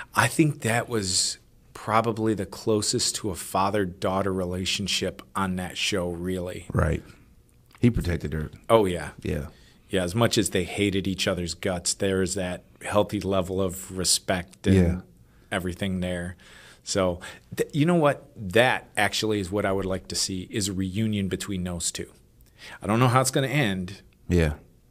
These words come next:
Speaker 1: But a reunion between those two.
Speaker 2: And that's why I said earlier, there's so much to pack into it. How are they gonna pack all of this backstory and all these nuances in just so little episodes? They have to extend the time.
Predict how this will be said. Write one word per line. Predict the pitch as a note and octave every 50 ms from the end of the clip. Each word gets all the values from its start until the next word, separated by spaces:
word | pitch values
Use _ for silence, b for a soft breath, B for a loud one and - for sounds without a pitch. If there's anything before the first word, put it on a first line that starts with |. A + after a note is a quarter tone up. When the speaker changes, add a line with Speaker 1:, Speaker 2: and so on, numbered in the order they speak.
| _ _ - -
Speaker 1:
But | G#2+ G2+
a |
reunion | F#2+ F#2 F#2+ F#2+ G2 A#2+ C3 B2 A#2 G#2+ F#2+
between | G2 F#2+ - - A2 G#2 G2
those | G2 F#2+ F#2 F2+ -
two. | - - F2+ - - F2+ -
Speaker 2:
And | - G#2+
that's | C3 C3+ -
why | - C3 B2
I |
said | A2+ - A#2 A2+ G2+
earlier, | G2 A2 A#2 G#2 F2+
there's | F2 F2 E2+
so | - - - G#2+ G2
much | G2 F#2 F2 E2+
to | - -
pack | D2+ - - F#2 F#2 E2+ - -
into | E2+ E2 E2 D#2 - - - F2+ G#2 G#2
it. | D#2 - - B B B B B
How | B A2+
are | A2
they | G#2 G#2 G2
gonna | F#2+ F#2 F#2 F2 -
pack | - - F#2+ G2+ -
all | - F#2 F#2 F2+
of | F2 F2+
this | E2 F2 E2+ E2 - -
backstory | C2 C2 D#2+ - F#2 F2+ F2+ - - - - F#2 F2 E2 E2+ E2 D#2 D#2
and | D2+ - B B B B
all | - G#2 G2+
these | F#2 F#2 F2+ E2+
nuances | F2+ F#2+ G2 G2+ G2 F#2+ F#2 F#2 F2 E2 - F2 E2 D#2 D#2+
in | F2 E2 D#2+ D2+
just | E2+ E2+ D#2+ - - B B B B B
so | B - G#2 G#2+
little | G2+ F#2+ F#2+ F#2 F2+ E2+ E2+
episodes? | F2 - - E2+ - C#2+ D2 C2+ G1+ - - -
They | - - F#2
have | E2+ - - G#2+ B2 A#2+ -
to | - F2+
extend | E2 - - - - F2 E2 D2+
the | D#2
time. | D2 - E2+ D#2+ D#2 D2 - -